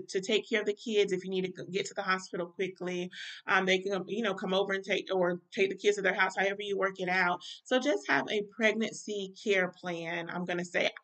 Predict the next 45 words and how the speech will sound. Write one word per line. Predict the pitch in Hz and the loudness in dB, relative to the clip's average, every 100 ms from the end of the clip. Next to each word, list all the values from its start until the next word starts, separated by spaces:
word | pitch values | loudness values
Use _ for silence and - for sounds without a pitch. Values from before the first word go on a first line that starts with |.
| - | -4
It, | - - _ | -4 -4 _
I | 220 | 6
don't | 277 240 | 6 6
know | 240 | 4
if | |
that's | 220 202 | 4 4
a | 190 | 4
real | 180 196 | 4 4
thing | - 196 196 | 2 0 0
or | |
not. | 190 180 175 | 2 4 4
I | |
really | 175 190 190 | 2 0 0
don't | 180 180 | 0 -2
know. | 175 175 190 - - - - | 0 2 0 -4 -10 -4 4
I'm | 202 | 4
just | 202 202 | 4 -2
thinking | 208 196 202 | -2 -2 0
about | 185 180 175 | -2 -2 -2
it | 185 | -2
now | 180 180 180 | 2 6 6
as | 180 185 180 180 | 6 2 0 -2
we're | 175 | -4
going | 175 175 | -2 -2
over | - 180 175 | 0 0 0
these | 170 175 - | -2 -2 2
urgent, | 180 180 180 180 180 175 - - - - - - | 4 4 2 -2 -2 -4 -10 -12 -16 -16 -16 -4
um, | 190 175 175 180 185 190 | 0 2 2 -2 -6 -2
make | 190 190 | -2 0
sure | 196 | 4
I | 185 | 2
say | - 190 | 2 -2
the, | 180 185 | 0 -2
the | 185 | -4
phrase | 185 202 190 185 | 0 2 2 2
right, | 180 - | 0 4
urgent | 190 190 196 185 - | 4 4 2 -2 -2
maternal | 180 175 185 175 175 | -4 -2 0 2 2
warning | 175 175 175 | -2 -2 -2
signs, | 180 175 180 | 0 0 0
but | 214 | -6
just | 311 - | -4 0
have | 285 | 0
a | 240 - _ | 0 -4 _
pregnancy | - 220 220 - - | -2 0 0 -6 -8